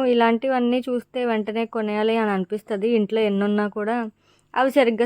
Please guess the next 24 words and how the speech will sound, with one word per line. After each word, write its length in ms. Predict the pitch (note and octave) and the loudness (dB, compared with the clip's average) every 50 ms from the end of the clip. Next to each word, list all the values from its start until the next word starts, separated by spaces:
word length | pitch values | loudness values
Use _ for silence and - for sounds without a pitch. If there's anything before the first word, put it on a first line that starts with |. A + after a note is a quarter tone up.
| - | 2
సర్దుకోము 420 | B3+ A3+ G#3 G3 - - G#3 G#3 G3+ G3 F#3+ | 2 0 0 -2 -4 -4 -2 -2 -2 -2 -2
కానీ 220 | F#3 F#3 G#3+ D4 F4 D#4 B3+ G#3+ _ _ _ _ _ _ _ _ _ _ _ - | -2 0 0 0 0 0 -2 -4 _ _ _ _ _ _ _ _ _ _ _ -10
ఇంకా 300 | C#4 C4+ B3+ A#3 - A#3 A3+ G#3+ | -6 -4 -4 -2 0 0 0 0
ఇంకా 180 | G#3 G3 G#3 G#3 G#3 - | 0 -2 -2 -4 -4 -4
కావాలి, 420 | A3 G3+ F#3+ F#3 F#3 F#3 F#3+ F#3 G3+ G3 | -4 -2 -2 0 0 0 0 0 0 0
కొనుక్కోవాలి 600 | - A3 G3 F#3 - - - F3+ F3 E3+ E3 E3+ F#3 A3+ | -2 -4 -4 -4 -8 -8 -8 -8 -6 -6 -6 -4 -4 -2
అని 80 | B3 A#3+ | -2 -2
అనిపిస్తది. 540 | G#3 F#3+ F3 - F#3 - - G3+ F3+ E3+ F#3+ A3 - G#3 | -2 -4 -4 -6 -12 -10 -8 -6 -4 -2 -2 -4 -2 -4
And 100 | G3+ G3+ G3+ G3 | -2 -2 0 0
నాకైతే 460 | F#3+ F3+ F#3 F#3+ - A3 G#3+ G#3 - B3 A#3 - | 2 0 0 0 -2 -4 -4 -2 -2 -4 -4 -2
ఫోన్‌కి 560 | A#3+ A3 G#3 G#3 G#3 G#3+ G#3+ G#3 - A#3+ A#3 A3+ A3+ A#3 A3+ G#3 _ _ - G#3 | -2 -2 0 0 0 0 0 -2 0 -2 0 0 2 0 0 -2 _ _ -8 -4
గార్డ్ 260 | G3 F#3+ F#3+ G3 G#3 A3 | -2 -2 -2 -2 -2 0
వేయించుకోవాలి 760 | A3 G#3+ G3+ G#3 A3 G#3 A3 G#3+ - - - G#3+ G#3 G#3 G#3 G#3 | 0 0 0 -2 -2 -4 -4 -4 -8 -8 -6 -6 -4 -2 -2 -2
అని 100 | G#3+ G#3 G3+ | 0 -2 -2
అనుకున్నాను. 600 | F#3+ F#3+ F#3 - G3+ G3+ G3+ G3 F#3+ F3+ F3+ G3 B3+ D#4+ _ _ - _ _ - - - _ _ _ - C4+ C#4 | -2 -4 -4 -6 -6 -6 -4 -4 -4 -4 -4 -6 -6 -8 _ _ -20 _ _ -20 -20 -20 _ _ _ -10 -4 -2
But 160 | C#4+ C#4 - _ - C4 | -2 -2 -2 _ -4 -2
నా 100 | A#3+ A3+ A3+ A#3 A#3+ B3 | 0 2 4 4 4 4
మొబైల్‌కి 500 | B3 A#3+ A3 A#3+ A#3 A#3 A#3+ A#3+ A#3 B3 A#3+ A#3 | 2 2 2 2 4 4 4 2 2 0 -2 -2
తగ్గట్టు 360 | A3 G#3+ G3+ A3 G#3+ - A3+ G#3 | -2 -2 -2 -4 -4 -2 -2 -2
ఏం 100 | G#3 G#3+ A3 G#3 | 0 0 2 2
లేదు. 300 | G3 F#3+ G3+ G3 F#3+ G3 G#3+ C4 D#4 F4 D#4 _ - | 2 2 2 2 2 0 0 0 -2 -4 -6 _ -6
So 80 | - B3 A#3 A3+ A3+ A3+ A3+ | -2 0 2 2 2 2 2
నేను 160 | A3 A3 A3 G#3+ A3 | 2 2 0 0 -2
పైన 260 | G3+ G3 G3+ G#3+ A3+ | -4 -4 -2 -2 -2